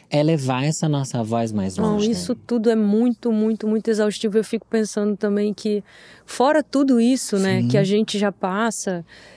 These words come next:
Speaker 2: é, os, cada um com os seus preconceitos e tudo mais, mas eu fico pensando nos direitos que já foram nos dados, que é re-,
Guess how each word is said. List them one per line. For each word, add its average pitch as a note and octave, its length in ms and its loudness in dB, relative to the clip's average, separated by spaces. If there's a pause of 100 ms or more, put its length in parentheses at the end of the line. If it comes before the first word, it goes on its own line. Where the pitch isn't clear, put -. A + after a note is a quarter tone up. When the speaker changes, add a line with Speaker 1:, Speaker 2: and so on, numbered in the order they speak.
Speaker 2:
é, F#3 240 -2
os, F#3 300 -6
cada G3 300 -2
um G3 200 0
com F#3+ 280 -4
os F3 80 -8
seus F3+ 260 -6
preconceitos F#3+ 680 -6
e F#3 60 -4
tudo G3 260 -4
mais, G3 260 0
mas G#3 140 0
eu G3+ 60 -4
fico G3 180 -6
pensando G#3+ 340 -2
nos G#3+ 260 0
direitos A#3 600 0
que - 120 -4
já A#3 240 0
foram A#3 440 2
nos G#3+ 260 2
dados, F3+ 480 -2
que - 100 -6
é D#3+ 60 0
re-, F3+ 120 -2